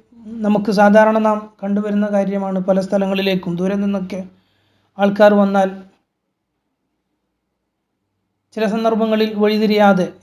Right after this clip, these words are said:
പല ഭാഗത്തും കറങ്ങി നടക്കുന്ന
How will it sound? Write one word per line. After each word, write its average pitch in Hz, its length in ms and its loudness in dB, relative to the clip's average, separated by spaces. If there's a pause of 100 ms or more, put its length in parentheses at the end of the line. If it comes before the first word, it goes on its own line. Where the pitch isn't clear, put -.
(1000)
പല 202 120 0
ഭാഗത്തും 208 480 0
കറങ്ങി 202 360 2
നടക്കുന്ന 190 400 -2